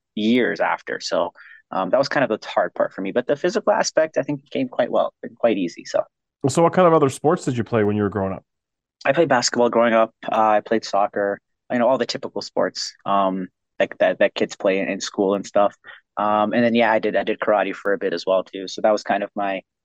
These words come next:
Speaker 1: um, intro into, like, the, uh, the combat sports kind of realm. Um, yeah.
Speaker 2: Did you find that the karate helped you? 'Cause I always like to talk to people who had those kind of backgrounds and ask them about, you know, if that helped with, with your footwork and where your feet needed to be and where your body needed to be. Do you think you had a bit of an advantage because of that?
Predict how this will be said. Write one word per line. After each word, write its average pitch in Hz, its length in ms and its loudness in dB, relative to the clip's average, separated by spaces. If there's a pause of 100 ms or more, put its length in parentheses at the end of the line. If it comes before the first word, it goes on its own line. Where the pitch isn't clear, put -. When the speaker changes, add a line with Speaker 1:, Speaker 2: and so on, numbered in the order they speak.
(240)
Speaker 1:
um, 110 300 0
intro 120 440 2
into, 110 240 -2
like, 107 220 -2
the, 104 280 0
uh, 98 260 2 (180)
the - 60 -4
combat 107 420 -2
sports - 400 -4
kind 104 200 -4
of 95 120 -8
realm. 98 420 -4 (140)
Um, 101 480 -4 (200)
yeah. 131 200 2 (800)
Speaker 2:
Did 175 120 0
you 196 80 4
find 247 240 6
that 339 120 6
the 320 80 2
karate 160 420 4
helped 131 300 2
you? 185 100 4
'Cause 147 200 0
I 160 80 6
always 240 220 2
like 175 120 2
to 156 80 -10
talk 131 260 0
to 135 80 -10
people 127 260 -6
who 113 120 -2
had 113 160 2
those 120 160 0
kind 120 200 -2
of 104 80 -2
backgrounds 104 480 0
and 107 100 -2
ask 113 240 -2
them 117 100 -2
about, 110 240 2
you 131 80 -2
know, 117 100 2
if 110 80 -6
that 117 200 0
helped 120 360 -2 (400)
with, 135 260 4
with 135 200 2
your 127 140 -2
footwork 131 540 -2
and 120 100 -4
where 120 80 0
your 120 100 0
feet 151 320 -2
needed 120 220 -2
to 117 60 -4
be 110 120 -2
and 113 100 -2
where 113 80 0
your 110 120 -2
body 127 300 4
needed 117 200 0
to 110 80 -8
be. 104 80 -6
Do 123 60 2
you 160 40 2
think 180 180 -2
you 185 60 0
had 180 120 2
a 175 40 0
bit 160 140 0
of 156 80 -2
an 143 100 0
advantage 139 340 0
because 175 240 -4
of 180 60 -6
that? 202 180 2